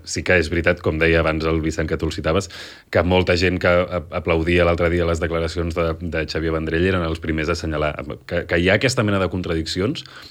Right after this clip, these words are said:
segur. Però, però sí que crec que igual com a la cup i a Junts i, doncs, a Esquerra, mm, segur que hi ha, segur que hi ha militants, segur que hi ha càrrecs i excàrrecs, segur que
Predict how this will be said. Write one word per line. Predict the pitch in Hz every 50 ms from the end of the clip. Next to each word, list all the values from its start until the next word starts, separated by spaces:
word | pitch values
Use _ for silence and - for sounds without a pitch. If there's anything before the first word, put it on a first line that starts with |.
| - _ _ -
segur. | - - 104 87 80 - - 76 - - - - - - - - _ _ - -
Però, | 127 123 120 110 87 104
però | - 139 139 135 -
sí | -
que | 160 156 156 -
crec | 131 135 135 135
que | - 127 107 104
igual | 95 92 107 113 113 110
com | - 117 104 104 104
a | 95
la | 92 90
cup | - 107 107 - - 95
i | 90 90
a | 85 85
Junts | 82 104 107 98 85 78 - 90
i, | 87 85 80 80 80 69 - - 78 71 65 76
doncs, | 85 85 82 82 85
a | 82
Esquerra, | - - 110 101 101 104 101 101 123 139 - - -
mm, | 90 101 101 90 87 85 -
segur | - 90 90 104 107 92
que | 117 107
hi | 101 98
ha, | 98 95 95 101 - 110
segur | - - 87 87 85
que | 101 92 95
hi |
ha | 92 90 90
militants, | 95 90 90 87 - 101 98 98 101 101 - - -
segur | 92 82 87 90 87
que | 92 87 90
hi | 87 87
ha | 87 87 87 82 - - 90 -
càrrecs | 90 85 87 - 87 85 85 85 87
i | 85 82
excàrrecs, | 85 - - - 87 85 82 87 85 - - - 82
segur | 80 82 80
que | 92